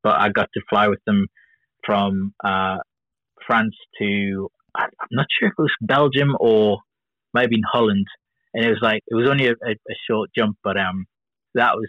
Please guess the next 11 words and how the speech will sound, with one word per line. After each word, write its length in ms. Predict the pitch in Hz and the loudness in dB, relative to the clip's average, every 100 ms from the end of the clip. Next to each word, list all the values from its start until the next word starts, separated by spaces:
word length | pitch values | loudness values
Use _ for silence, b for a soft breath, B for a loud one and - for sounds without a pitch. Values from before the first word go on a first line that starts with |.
| - | -6
that 160 | 120 117 | -2 -2
was 140 | 107 104 | -2 -4
really 200 | 101 98 - | -4 -4 -6
surreal. 320 | 101 101 101 _ _ _ _ _ - | -4 -2 -2 _ _ _ _ _ -6
And 120 | 104 | -2
I'd 100 | 104 | 0
have, 160 | 113 101 | 0 0
like, 220 | 107 101 - - | 0 0 -4 -6
Nico 280 | 120 110 107 | -4 -2 -2
McBrain 380 | 104 - 107 | -2 0 2
was 120 | 107 | 2